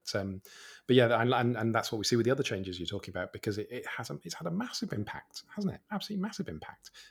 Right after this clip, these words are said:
And then the really, again, <laughs> it's so easy to get cross with the Home Office, isn't it? They make it so easy for us. Um, you know, the kind of, the, what, what legal advice were they following that they immediately caved on this as soon as they were challenged in court? You know, it, it is just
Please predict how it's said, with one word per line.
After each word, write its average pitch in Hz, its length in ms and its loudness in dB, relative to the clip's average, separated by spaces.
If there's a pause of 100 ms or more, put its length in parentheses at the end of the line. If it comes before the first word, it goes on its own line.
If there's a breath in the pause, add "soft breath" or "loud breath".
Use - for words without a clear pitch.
(120)
And 143 120 2
then 143 120 4
the 139 80 2
really, 160 320 4
again, 127 340 0 (240)
<laughs> - 220 -12
it's 185 320 0 (340 loud breath)
so 247 220 2
easy 233 100 4
to - 60 -8
get - 160 2
cross 165 240 0
with 170 80 0
the 143 80 2
Home 104 160 2
Office, - 220 -10
isn't 156 180 -2
it? - 80 -4
They 120 80 0
make 139 180 -2
it - 80 -8
so 151 140 0
easy 139 180 2
for 113 240 4
us. 98 60 0 (400 loud breath)
Um, 143 300 10 (260 loud breath)
you 180 80 6
know, 143 40 10
the 165 100 4
kind 175 160 2
of, 170 100 -2
the, 175 120 -2
what, 202 200 2
what 214 180 0
legal 233 260 2
advice 143 380 2
were 110 80 -2
they 110 120 2
following 113 500 0 (300)
that 120 200 4
they 110 260 4
immediately 120 800 2
caved 120 420 2
on 85 100 -6
this 80 160 -8
as 101 100 -4
soon 104 120 0
as 95 120 -4
they 95 80 -2
were 92 40 0
challenged 95 380 -2
in 87 120 -8
court? - 360 -4 (100)
You 107 80 -6
know, 85 60 -6
it, 120 320 -8 (120)
it 135 160 -4
is 135 180 -4
just - 280 -6